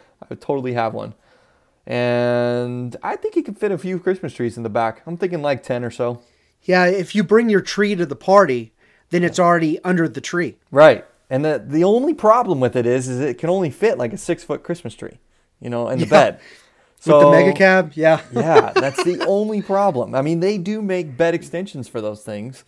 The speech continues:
Speaker 1: the custom aftermarket ones, but, man, I just can't see myself, uh,
Speaker 2: It's strange.
Speaker 1: driving a mega cab and then having an eight or nine-foot bed on the back. I mean, the thing would just be
Speaker 2: It'd be
Speaker 1: ginormous.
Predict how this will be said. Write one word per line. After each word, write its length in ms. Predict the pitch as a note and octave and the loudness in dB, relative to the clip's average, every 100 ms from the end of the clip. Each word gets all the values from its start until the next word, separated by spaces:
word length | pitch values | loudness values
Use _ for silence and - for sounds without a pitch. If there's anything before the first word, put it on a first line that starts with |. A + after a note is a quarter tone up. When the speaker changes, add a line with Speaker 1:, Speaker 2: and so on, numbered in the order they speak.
| _ _ _ | _ _ _
Speaker 1:
the 160 | A#2+ A#2+ | -6 -4
custom 400 | B2 D3 - B2 | 0 -2 -2 -6
aftermarket 560 | A#2+ D#3+ B2+ A2+ G#2 E2 | -6 -4 -6 -8 -10 -12
ones, 260 | G2+ G#2 | -12 -12
but, 340 | - A2 - _ _ _ _ _ _ - | -8 -6 -6 _ _ _ _ _ _ -10
man, 160 | C3 | -8
I 80 | A2+ | -8
just 180 | A#2+ - | -10 -12
can't 400 | B2 A2 - A2+ | -12 -14 -16 -20
see 140 | A#2+ | -18
myself, 520 | A2+ G#2+ G#2+ G2+ - | -16 -16 -14 -16 -16
uh, 260 | G2 F#2 G2+ _ - | -16 -16 -18 _ -14
Speaker 2:
It's 160 | - - | -12 -10
strange. 500 | - A#2 A#2+ A2+ A#2+ | -10 -10 -10 -12 -12
Speaker 1:
driving 540 | B2 C3+ D3+ E3 F3 | -6 -2 -2 -4 -6
a 40 | C3+ | -8
mega 280 | C3+ B2+ B2 | -8 -8 -10
cab 380 | G#2+ F#2+ G2+ - | -10 -12 -12 -12
and 140 | A#2 | -10
then 100 | A#2+ A2 | -10 -10
having 420 | B2+ C3 B2+ A2 | -10 -8 -10 -12
an 140 | A2+ A#2 | -14 -12
eight 300 | C3+ C#3 - | -10 -10 -10
or 180 | A2+ A2 | -12 -10
nine-foot 460 | A#2+ B2 A#2+ A2+ | -10 -10 -12 -10
bed 180 | A2+ A2+ | -8 -8
on 120 | G2+ | -12
the 60 | F2 | -14
back. 380 | G#2+ F2+ - _ _ _ _ | -14 -14 -16 _ _ _ _
I 40 | A#2+ | -10
mean, 120 | B2 | -8
the 80 | A#2+ | -6
thing 220 | E3 D#3+ | -6 -6
would 140 | A#2 A2 | -6 -8
just 220 | B2+ - | -12 -10
be 60 | D3 | -8
Speaker 2:
It'd 100 | C#3 | -4
be 340 | C#3 C3+ B2 | -2 -2 -4
Speaker 1:
ginormous. 840 | A2 A#2 A#2 A#2 C#3+ D3 - - | -8 -10 -10 -10 -10 -12 -16 -20